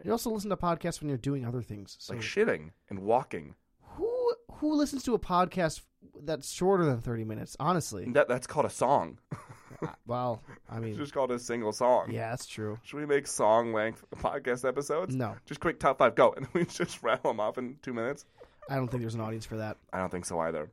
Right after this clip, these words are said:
Speaker 1: All right.
Speaker 2: Um, ladies and gentlemen, thank you for s-, tuning in for our, our, our, oh!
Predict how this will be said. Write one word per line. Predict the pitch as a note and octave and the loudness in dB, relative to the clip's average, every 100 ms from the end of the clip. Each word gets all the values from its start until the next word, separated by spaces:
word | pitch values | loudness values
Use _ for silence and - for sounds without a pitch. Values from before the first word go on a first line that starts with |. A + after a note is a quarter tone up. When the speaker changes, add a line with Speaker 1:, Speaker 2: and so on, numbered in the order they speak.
| _ | _
Speaker 1:
All | D3+ | 2
right. | C#3 A#2 - _ _ _ _ - | 2 2 -4 _ _ _ _ 2
Speaker 2:
Um, | G2+ G#2+ | 4 4
ladies | A#2 C3 B2+ | 4 2 2
and | A2+ | 6
gentlemen, | C#3 C#3+ A2+ G#2+ - | 8 8 6 2 0
thank | C#3 F3+ | 0 0
you | G3 | 0
for | |
s-, | D3+ - - - | -2 -4 -12 -4
tuning | E3 F3 C#3 | -2 0 0
in | E3+ | -2
for | F#3+ C#3 | 4 8
our, | A2+ G#2 | 8 6
our, | G#2 G#2 | 6 6
our, | G2+ - | 4 6
oh! | A3+ A#3 | 12 12